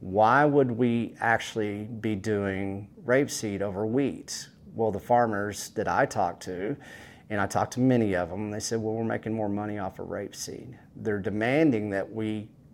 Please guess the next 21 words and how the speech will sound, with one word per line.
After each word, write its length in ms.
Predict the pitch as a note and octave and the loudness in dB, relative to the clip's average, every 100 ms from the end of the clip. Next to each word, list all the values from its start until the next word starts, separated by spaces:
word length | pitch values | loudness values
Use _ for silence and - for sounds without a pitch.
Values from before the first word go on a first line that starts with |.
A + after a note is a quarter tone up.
| - | -6
plant 340 | B2 G#2+ F#2 - | -2 -2 -4 -8
more 200 | A#2+ G2+ | -6 -4
rapeseed. 760 | G2+ A2 C3 - - G2 - - - - - - - - | -2 0 -2 -6 -10 -10 -12 -16 -18 -20 -20 -20 -16 -8
Okay, 500 | A2+ - F#2+ F#2 D3 - - - | -2 2 2 0 -6 -14 -20 -4
canola 440 | C#3+ D3 E3 C#3+ | 6 10 12 12
oil 640 | G#2+ G#2+ G#2 G2+ A#2 A#2+ C3 - - | 8 2 4 4 2 -2 -10 -20 -4
is 200 | A#2 G#2+ | 0 2
a 40 | |
seed 300 | C#3 A#2+ G2 | 2 2 0
oil, 420 | E2 E2 F2 A#2+ C3 - - - | -2 -6 -6 -6 -10 -16 -20 -12
and 320 | - A2 G#2 G2+ | -2 0 0 -2
it 100 | G#2 | -4
was 160 | A2 | -2
introduced 760 | A2+ A2 C#3 G2 F#2+ F#2+ G2 - | -2 -2 -4 -2 -2 -2 -6 -6
really 300 | G2+ F#2+ G2+ | -2 2 2
as 120 | G2 | 0
one 180 | G2 G#2 | -2 -4
of 60 | F#2+ | -4
the 80 | |
fake 280 | F#2+ A2 F#2+ | -4 -2 -4
commodities 920 | - G#2+ B2+ D3+ A2 F#2+ F#2+ A2 - | -6 0 2 4 2 0 -4 -6 -8